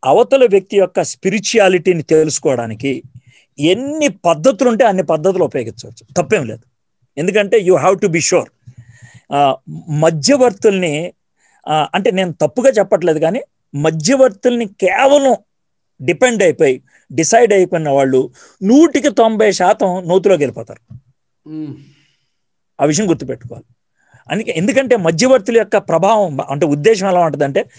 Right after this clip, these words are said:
Speaker 1: వీళ్ళిద్దరిని కలిపేయాలి అనేది ఉంటది. వాళ్ళు చెడ ఉద్ద-, చెడు ఉద్దేశంతో అబద్ధాలు చెప్పకపోవచ్చు, కానీ నిజాలు ఆపేయచ్చు చెప్పకుండా. అబద్ధాలు చెప్పకపోవచ్చు, they may not tell the truth.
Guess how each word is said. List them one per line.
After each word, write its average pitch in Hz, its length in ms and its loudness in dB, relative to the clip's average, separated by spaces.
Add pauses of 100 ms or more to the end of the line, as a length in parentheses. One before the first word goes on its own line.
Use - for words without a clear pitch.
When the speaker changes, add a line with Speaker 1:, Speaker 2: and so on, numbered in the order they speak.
(300)
Speaker 1:
వీళ్ళిద్దరిని 196 440 0
కలిపేయాలి 156 560 0 (1040)
అనేది 170 240 0
ఉంటది. 113 220 -10 (120)
వాళ్ళు 240 560 2 (640)
చెడ 151 140 2
ఉద్ద-, 220 360 0 (160)
చెడు 190 140 0
ఉద్దేశంతో 226 520 2
అబద్ధాలు 196 420 2
చెప్పకపోవచ్చు, 175 640 0 (420)
కానీ 196 180 -2
నిజాలు 196 340 2
ఆపేయచ్చు 165 640 -2
చెప్పకుండా. 123 400 -6 (920)
అబద్ధాలు 226 420 2
చెప్పకపోవచ్చు, 185 680 -2 (340)
they 156 160 0
may 196 140 0
not 180 140 -2
tell 160 160 0
the 131 100 -4
truth. - 360 -10